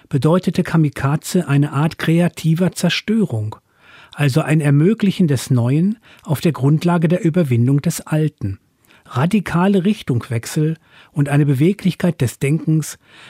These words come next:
werden so zu Voraussetzungen von Kamikaze als Geisteshaltung. Oder wie es der Künstler selbst formuliert, "Man muss beweglich bleiben, absolut beweglich."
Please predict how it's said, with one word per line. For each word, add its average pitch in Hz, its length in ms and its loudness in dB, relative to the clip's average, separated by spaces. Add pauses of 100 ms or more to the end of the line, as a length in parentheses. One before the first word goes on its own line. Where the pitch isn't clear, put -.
(120)
werden 139 260 2
so 151 220 2
zu - 160 0
Voraussetzungen 139 800 0
von 156 160 0
Kamikaze 156 720 -2
als 156 220 -2
Geisteshaltung. 110 960 -6 (880)
Oder 143 360 0
wie 156 140 2
es 147 120 -2
der - 120 -2
Künstler 156 420 0
selbst 156 360 -4
formuliert, 131 600 0 (1000)
"Man 135 220 0
muss 143 320 0
beweglich 190 600 -2
bleiben, 107 580 -6
absolut 165 600 -2
beweglich." 147 720 -4